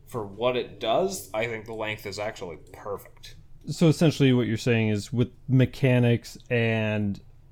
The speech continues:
Speaker 2: what you're given to work with in the game, it was about as long as you'd want, but if they introduced new mechanics that you could do with the monster, then lengthier would have been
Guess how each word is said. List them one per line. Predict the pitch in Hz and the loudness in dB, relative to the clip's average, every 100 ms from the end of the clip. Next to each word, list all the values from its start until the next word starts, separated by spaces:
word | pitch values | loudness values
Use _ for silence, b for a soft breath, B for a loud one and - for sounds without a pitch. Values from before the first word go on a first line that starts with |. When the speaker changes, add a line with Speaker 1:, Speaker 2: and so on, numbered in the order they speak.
| - - - | -20 -16 -8
Speaker 2:
what | 120 135 147 | -2 -2 0
you're | 120 120 | 2 2
given | 104 107 113 113 | 2 4 4 4
to | 104 107 | 0 -2
work | 113 117 - | -2 -2 0
with | 101 101 - - - - - | 0 -2 -8 -20 -20 -20 -4
in | 127 123 | 2 4
the | |
game, | 104 113 107 101 - | 4 2 2 0 -4
it | 120 | -4
was | 110 101 - - | -4 -6 -12 -12
about | 120 117 117 | -4 0 2
as | 104 113 | 0 0
long | 107 | -2
as | 107 - | -2 -2
you'd | 104 | -2
want, | 104 135 131 101 - - | 0 2 2 0 -4 -4
but | 104 | -4
if | 104 | -2
they | 107 107 | -2 -2
introduced | 104 110 104 - | -2 -4 -4 -2
new | 110 104 | -2 0
mechanics | 104 - 110 107 101 - | -2 -4 -4 -4 -6 -6
that | 95 | -6
you | |
could | 101 110 | -2 0
do | 110 | -2
with | 101 | -2
the | |
monster, | 107 104 101 - 101 101 b b b b b b - | -2 -2 -4 -6 -8 -8 b b b b b b 2
then | 127 113 101 98 - - - - - - - - - - - | 4 6 4 0 -4 -12 -20 -20 -20 -20 -20 -20 -20 -20 -6
lengthier | 127 123 123 113 - 113 104 101 - - - | 2 4 4 4 0 -2 -2 -6 -10 -20 -8
would | 107 113 | 0 2
have | 101 | 2
been | 104 | 0